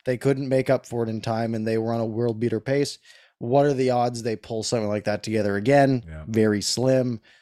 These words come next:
Speaker 1: I, I think it's, you know, they're cooked, right?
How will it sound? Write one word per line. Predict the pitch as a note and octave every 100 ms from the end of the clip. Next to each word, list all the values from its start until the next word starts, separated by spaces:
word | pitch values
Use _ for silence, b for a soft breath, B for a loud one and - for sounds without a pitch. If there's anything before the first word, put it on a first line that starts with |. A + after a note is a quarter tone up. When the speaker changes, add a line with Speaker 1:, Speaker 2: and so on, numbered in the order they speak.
| b b b _
Speaker 1:
I, | B2 A#2+ -
I | B2+
think | - D#3 D3
it's, | C#3 C3 - -
you | - B2
know, | B2
they're | B2+
cooked, | C3 E3 F#3 - - _
right? | G#2+ C#3+ E3